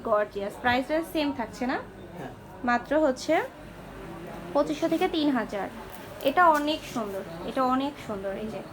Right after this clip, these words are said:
Speaker 1: এটার গর্জিয়াস করে কাজ আছে। ওকে, আমরা আরেকটা দেখাচ্ছি, এইটা দেখো, এটা অনেক পশ টাইপের একটা কালেকশন,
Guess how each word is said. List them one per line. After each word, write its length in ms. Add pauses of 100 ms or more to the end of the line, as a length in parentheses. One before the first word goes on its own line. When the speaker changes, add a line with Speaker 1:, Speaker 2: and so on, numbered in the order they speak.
(260)
Speaker 1:
এটার 180 (100)
গর্জিয়াস 540
করে 120 (100)
কাজ 100 (100)
আছে। 220
ওকে, 160 (680)
আমরা 200
আরেকটা 340
দেখাচ্ছি, 320 (100)
এইটা 160 (100)
দেখো, 220 (880)
এটা 120 (100)
অনেক 160 (140)
পশ 220 (120)
টাইপের 340
একটা 220
কালেকশন, 480